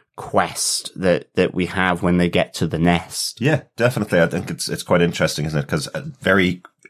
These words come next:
Speaker 2: early, just before that, uh, Geralt has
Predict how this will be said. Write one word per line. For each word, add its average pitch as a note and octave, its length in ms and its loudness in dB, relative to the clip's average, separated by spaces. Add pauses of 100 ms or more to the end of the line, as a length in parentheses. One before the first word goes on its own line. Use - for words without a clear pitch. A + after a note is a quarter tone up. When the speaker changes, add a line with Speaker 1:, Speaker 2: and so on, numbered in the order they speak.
Speaker 2:
early, F2+ 280 4
just - 240 -2
before F#2 360 2
that, C#2+ 300 2 (260)
uh, D2+ 220 2 (120)
Geralt E2 380 4
has D2+ 320 -2